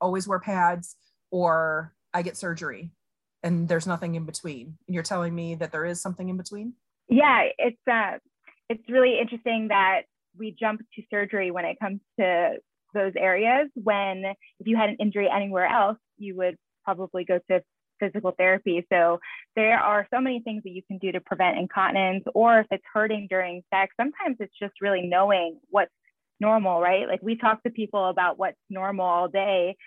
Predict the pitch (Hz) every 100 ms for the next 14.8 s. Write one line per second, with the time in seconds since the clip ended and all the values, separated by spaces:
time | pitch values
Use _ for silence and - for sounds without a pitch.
0 | - - - 202 202 220 247 214 202 -
1 | 247 226 208 196 185 180 196 - _ -
2 | 202 175 - 262 269 277 277 220 220 208
3 | 226 - 220 226 226 202 202 190 - 196
4 | 196 185 - - 190 185 170 170 170 180
5 | - - - 196 - _ _ - 175 175
6 | 185 175 175 - 180 - 220 - 180 185
7 | - 202 320 240 - - - 196 _ -
8 | - - 262 339 330 240 254 - 226 214
9 | 208 185 185 196 - - 185 - 202 196
10 | 190 190 190 - 180 185 180 170 - 170
11 | 175 165 - 180 190 208 214 208 190 170
12 | 165 160 - _ 175 - 349 453 - 190
13 | 185 220 294 220 196 202 - - _ _
14 | _ - 208 190 170 165 - 160